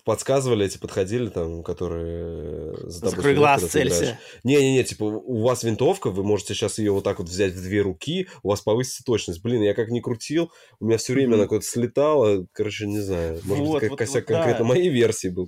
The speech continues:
Speaker 1: в которой я играл, ну.
Speaker 2: Не-не,
Speaker 1: В
Speaker 2: я
Speaker 1: общем,
Speaker 2: прошёл её, я на PlayStation V R один прошёл Arizona
Speaker 1: Тоже
Speaker 2: Sunshine, и там,
Speaker 1: прошёл.
Speaker 2: там что-то
Speaker 1: Подожди, а там
Speaker 2: как-то
Speaker 1: есть про-,
Speaker 2: банально.
Speaker 1: там есть прохождение, там, там же ка-,
Speaker 2: Нет, там, там
Speaker 1: э,
Speaker 2: сюжетный режим прям,
Speaker 1: а,
Speaker 2: там
Speaker 1: нет,
Speaker 2: сюжетный
Speaker 1: просто мы,
Speaker 2: режим, там
Speaker 1: нам, нам
Speaker 2: что-то
Speaker 1: карту
Speaker 2: ходишь.
Speaker 1: запускали, может быть, из-за этого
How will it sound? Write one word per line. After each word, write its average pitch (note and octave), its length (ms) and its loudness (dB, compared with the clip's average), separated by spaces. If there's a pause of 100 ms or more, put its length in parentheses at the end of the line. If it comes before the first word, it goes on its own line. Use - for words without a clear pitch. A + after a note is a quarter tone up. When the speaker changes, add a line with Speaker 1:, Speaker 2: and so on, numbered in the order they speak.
Speaker 1:
в - 60 -20
которой F#2 320 -4
я F2+ 100 -2
играл, F#2 180 -8
ну. G2 140 -10 (280)
Speaker 2:
Не-не, G3+ 320 -2
Speaker 1:
В C#3+ 40 -2
Speaker 2:
я D3+ 120 2
Speaker 1:
общем, - 0 -
Speaker 2:
прошёл G3+ 420 0
её, B2 100 4
я A#2+ 60 2
на C3 60 0
PlayStation F3 340 -6
V E3+ 60 0
R E3 60 2
один E3+ 220 -2
прошёл D3+ 340 -4
Arizona B2 240 -6
Speaker 1:
Тоже A#2+ 220 2
Speaker 2:
Sunshine, - 220 -4
и - 20 -6
там, F#2+ 200 -2
Speaker 1:
прошёл. D#2+ 180 -6 (220)
Speaker 2:
там F3+ 160 2
что-то A#2 180 0
Speaker 1:
Подожди, A2+ 60 4
а G2 40 4
там G#2 100 2
Speaker 2:
как-то G#2+ 60 4
Speaker 1:
есть - 100 -4
про-, E3 140 4
Speaker 2:
банально. A#3+ 200 2
Speaker 1:
там G#2 160 0
есть G2+ 280 -4
прохождение, A2 600 0
там, F2+ 200 -4
там F2+ 160 -4
же F2+ 80 -10
ка-, - 120 0
Speaker 2:
Нет, C3+ 120 2
там, G2+ 140 -2
там A#2+ 120 -2
Speaker 1:
э, - 20 -6
Speaker 2:
сюжетный C#3 460 -2
режим G#2 300 -4
прям, G2 160 0 (140)
Speaker 1:
а, E2 140 -2
Speaker 2:
там - 100 -6
Speaker 1:
нет, F#2 200 -2
Speaker 2:
сюжетный C3+ 60 -4
Speaker 1:
просто A2 160 -4
мы, G2+ 120 2
Speaker 2:
режим, G#2 100 2
там G2+ 100 4
Speaker 1:
нам, G2+ 60 0
нам G2 120 0
Speaker 2:
что-то - 20 -6
Speaker 1:
карту C#3+ 280 0
Speaker 2:
ходишь. - 20 0
Speaker 1:
запускали, F2+ 480 -2
может F#2+ 200 -2
быть, F#2+ 160 -10
из-за G2 160 -4
этого E2+ 400 -6